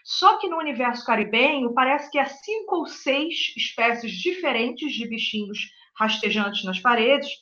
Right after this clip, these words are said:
e que têm nomes diferentes. E a Estela falou, "Gente, mas eu vou chamar toda vez de lagartixa, mas porque eu estou, eu tô vendo que são bichos diferentes." Eurídice fala de um caso interessante, de uma fruta chamada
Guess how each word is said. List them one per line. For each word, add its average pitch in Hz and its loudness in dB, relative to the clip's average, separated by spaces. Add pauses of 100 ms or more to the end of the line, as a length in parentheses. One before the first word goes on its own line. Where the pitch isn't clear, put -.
(240)
e 339 2
que 359 4
têm 370 4
nomes 302 8
diferentes. 320 -4 (120)
E 220 6
a 233 10
Estela 233 8
falou, 262 4
"Gente, 285 -2
mas 254 0
eu 247 -2
vou 247 -2
chamar 247 4
toda 240 -4
vez 220 0
de 226 0
lagartixa, 226 2
mas 233 0 (340)
porque - -8
eu 269 -2
estou, 254 -4
eu 240 4
tô 254 4
vendo 359 2
que - -10
são 320 0
bichos 233 -2
diferentes." - -6 (300)
Eurídice 254 6
fala 233 4
de 226 0
um 220 0
caso 214 2
interessante, 220 -4
de 202 -4
uma 220 0
fruta 240 -2 (400)
chamada 214 4